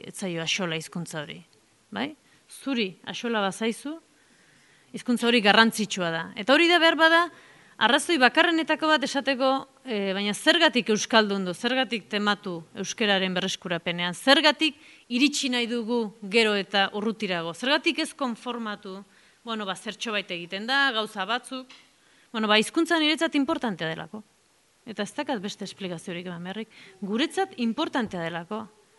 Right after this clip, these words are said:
Hizkuntza badakigu zer dan. Bai? Hizkuntza,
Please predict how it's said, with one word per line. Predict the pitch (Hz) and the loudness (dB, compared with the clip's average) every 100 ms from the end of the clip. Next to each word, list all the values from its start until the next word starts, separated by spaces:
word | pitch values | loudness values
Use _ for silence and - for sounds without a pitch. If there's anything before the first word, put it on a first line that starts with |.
| - - - | -20 -18 -8
Hizkuntza | 214 - 339 349 | -4 -2 2 4
badakigu | 269 302 311 233 180 | 4 4 2 -2 -2
zer | - 175 165 | -6 -6 -2
dan. | 196 170 147 - _ _ _ _ _ _ _ - | -2 -2 -6 -18 _ _ _ _ _ _ _ -10
Bai? | 165 196 254 180 | -4 -2 -4 -10
Hizkuntza, | - 254 269 - 302 320 | -6 0 0 4 6 6